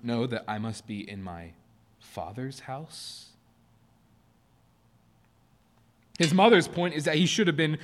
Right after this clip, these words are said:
traveling back to Nazareth with his father's house. And he counters by saying, "No, actually,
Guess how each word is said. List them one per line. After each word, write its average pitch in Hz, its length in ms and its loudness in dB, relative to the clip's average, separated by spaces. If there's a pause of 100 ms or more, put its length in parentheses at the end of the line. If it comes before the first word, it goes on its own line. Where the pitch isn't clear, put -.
(120)
traveling 190 480 4
back 185 380 2
to 175 80 -2
Nazareth 165 560 4 (180)
with 226 260 6
his 185 180 4
father's 165 380 4
house. 143 560 2 (880)
And 151 80 4
he 202 100 8
counters 202 500 8
by 165 100 2
saying, 165 260 2
"No, 170 80 2
actually, 165 540 2